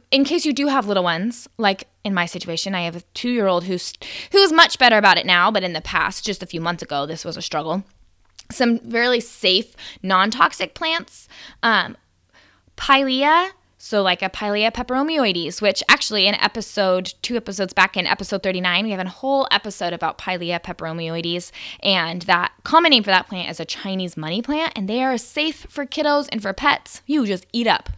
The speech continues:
Don't actually do that, please. But if you do have a, a rogue toddler, you'd be set.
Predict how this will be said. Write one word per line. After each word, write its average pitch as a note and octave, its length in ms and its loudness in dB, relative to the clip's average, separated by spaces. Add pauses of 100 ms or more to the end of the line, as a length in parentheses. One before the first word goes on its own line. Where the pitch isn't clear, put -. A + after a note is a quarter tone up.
Don't G3+ 160 0
actually F#3 320 0
do F#3+ 140 -4
that, G#3 280 -2 (560)
please. F3 300 -12 (540)
But F3+ 580 4 (340)
if F3 160 -6
you F3 80 -4
do F#3 140 -2
have G#3 180 -2
a, G3 220 -4
a E3+ 440 -2
rogue F#3 400 0
toddler, E3 600 -2 (100)
you'd G#3+ 220 -6
be B3 280 -4
set. - 520 -10